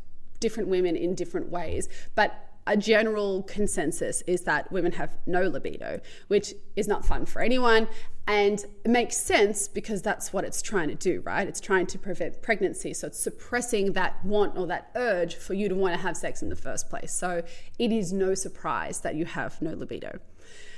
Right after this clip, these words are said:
Now, I mentioned about blood clots and heart attacks. They do happen,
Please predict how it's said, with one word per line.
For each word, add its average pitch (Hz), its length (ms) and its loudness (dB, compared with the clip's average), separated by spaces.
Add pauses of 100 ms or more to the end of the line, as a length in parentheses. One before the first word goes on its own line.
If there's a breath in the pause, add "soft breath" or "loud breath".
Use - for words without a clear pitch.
(600 loud breath)
Now, 262 480 0
I 240 120 2
mentioned 262 260 2
about 226 240 2
blood 240 180 4
clots 233 320 0
and 208 120 0
heart 247 260 2
attacks. 233 600 4
They 233 120 4
do 233 220 0
happen, 220 540 0